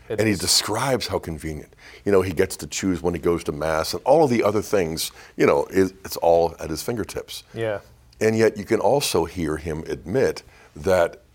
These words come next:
Speaker 2: it's a sort of bad social situation.
Speaker 1: Mm-hmm.
Speaker 2: And so when you mentioned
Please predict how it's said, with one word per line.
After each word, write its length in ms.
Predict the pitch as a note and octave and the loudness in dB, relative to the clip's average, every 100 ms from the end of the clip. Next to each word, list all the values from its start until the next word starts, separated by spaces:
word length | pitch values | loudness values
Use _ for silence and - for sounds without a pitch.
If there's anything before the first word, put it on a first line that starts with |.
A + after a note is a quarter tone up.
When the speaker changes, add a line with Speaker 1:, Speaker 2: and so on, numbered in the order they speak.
| - | -4
Speaker 2:
it's 180 | G#2+ - | -2 -2
a 60 | |
sort 340 | F#2 - A2+ G2+ | -4 -2 2 4
of 220 | F2+ - - _ - | 2 -2 -20 _ -8
bad 560 | A2+ C3 G2+ F2 - | -4 -2 -2 -4 -6
social 380 | - G2+ F#2+ F2 | -4 -2 -4 -6
situation. 600 | - - E2+ A#2 - - - - | -10 -8 -4 -2 -4 -10 -16 -10
Speaker 1:
Mm-hmm. 360 | B2+ B2 A#2 A2 | -8 -8 0 2
Speaker 2:
And 140 | G#2+ | 2
so 160 | - G2 | 4 4
when 400 | E2+ G2+ G2+ F#2+ | 4 2 2 -6
you 220 | F#2 A#2 | -2 -2
mentioned 540 | D#3 C#3 A#2 - D2 | 0 -2 -2 -6 -8